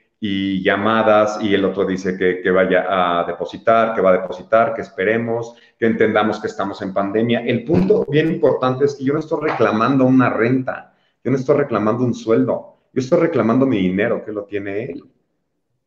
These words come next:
No estoy reclamando algo que él vaya a obtener o utilidades de conciertos que se hayan firmado un contrato. No, no, no. Simplemente es un dinero que yo le di en su mano,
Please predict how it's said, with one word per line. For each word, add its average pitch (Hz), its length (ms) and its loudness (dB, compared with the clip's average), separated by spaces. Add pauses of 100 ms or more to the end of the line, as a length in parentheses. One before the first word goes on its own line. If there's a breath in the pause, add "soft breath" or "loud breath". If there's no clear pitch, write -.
(920)
No 107 180 2
estoy 120 280 4
reclamando 127 500 4
algo 131 200 6
que 139 80 4
él 123 120 4
vaya 131 220 6
a 127 40 4
obtener 107 460 2
o 110 120 4
utilidades 107 480 2
de 117 100 0
conciertos 110 680 -2
que 110 100 -8
se 107 100 -4
hayan 107 160 -2
firmado 101 320 -2
un 101 100 -6
contrato. 107 440 -2
No, 120 140 -2
no, 123 160 -4
no. 131 260 -6 (140 loud breath)
Simplemente 143 540 0
es 143 100 -2
un 143 80 0
dinero 135 340 2
que - 100 -2
yo 101 160 2
le 131 120 4
di 135 160 0
en 143 120 0
su - 160 -6
mano, 117 600 -4